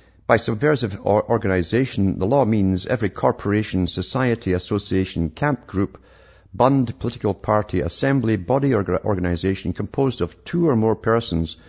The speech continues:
which directly or indirectly advocates, advises, teaches or practices the duty,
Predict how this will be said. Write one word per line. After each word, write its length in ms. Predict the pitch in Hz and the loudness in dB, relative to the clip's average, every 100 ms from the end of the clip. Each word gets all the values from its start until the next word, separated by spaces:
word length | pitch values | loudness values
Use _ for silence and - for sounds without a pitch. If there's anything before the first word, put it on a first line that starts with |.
| - - - - - | -20 -20 -20 -10 -4
which 160 | 120 | 0
directly 480 | 117 107 127 143 107 | 4 4 2 2 2
or 160 | 95 95 - | 2 0 0
indirectly 600 | 156 131 101 98 90 - | 0 2 2 0 -2 -2
advocates, 600 | 98 98 - 90 - - | -4 -6 -2 -2 -2 -8
advises, 580 | 87 98 113 113 95 90 | -6 0 0 0 -2 -6
teaches 400 | - 196 147 110 | -8 -6 -4 -2
or 80 | 90 | -2
practices 440 | - - - - | -2 -2 -4 -10
the 60 | 85 | -6
duty, 460 | 117 151 131 120 | -4 0 0 -2